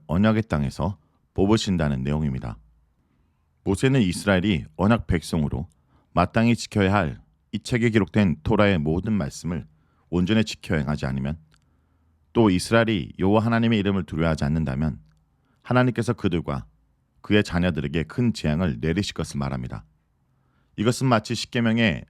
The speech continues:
"나 내 하나님 여호와는 두려워하는 하나님인즉 나를 미워하는 자의 죄를 갚되 아버지로부터 아들에게로 삼, 사 대까지 이르게 하거니와" 라는 말씀과 유사합니다.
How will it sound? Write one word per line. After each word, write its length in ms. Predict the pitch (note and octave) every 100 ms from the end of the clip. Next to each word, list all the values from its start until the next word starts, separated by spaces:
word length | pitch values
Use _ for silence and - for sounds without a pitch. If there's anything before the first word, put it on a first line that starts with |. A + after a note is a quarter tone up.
| _ _
"나 220 | F#2+ G2+
내 200 | G2 F#2+
하나님 440 | F#2 G2 G2+ G2+ F2
여호와는 460 | D#2+ D#2+ F#2+ B1 -
두려워하는 440 | - F2+ G#2 G#2 G#2+
하나님인즉 560 | A2+ A#2 G2+ C#2+ C2+ - _ _ _ _ _ _ -
나를 280 | F2+ G#2 A#2+
미워하는 440 | A2 A2 A2+ A2
자의 220 | G#2 G2
죄를 260 | F#2 D#2+ E2
갚되 400 | D#2 - C#2+ C2 _ _ _ _ _ -
아버지로부터 920 | E2+ F#2+ A2+ A2+ G#2+ G#2 - G#2+ C#2
아들에게로 720 | - E2+ G2 F2+ - B1+ C2+ G#2+ _ _ _
삼, 260 | - A#2 A2+
사 140 | A2
대까지 560 | F#2+ G2 - E2 G2 D2 -
이르게 340 | E2+ F#2 G2
하거니와" 640 | F#2 F2 F#2 C#2+ C2 A1+ - _ _ _
라는 260 | E2+ G2 G#2+
말씀과 540 | D2 D2+ E2+ F2 D#2
유사합니다. 560 | C#2+ - D2 A#1+ -